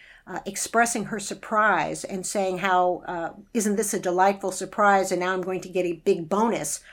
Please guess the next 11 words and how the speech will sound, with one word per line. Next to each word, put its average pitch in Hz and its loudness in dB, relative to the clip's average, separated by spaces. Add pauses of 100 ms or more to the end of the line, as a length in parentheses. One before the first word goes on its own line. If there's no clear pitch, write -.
for 202 -4
bringing 190 0
in 170 -4
such 190 -4
a 170 -4
big 165 -2
account." 170 -6 (500)
Obviously, 285 4
she - -2
wasn't 254 4
really 202 -2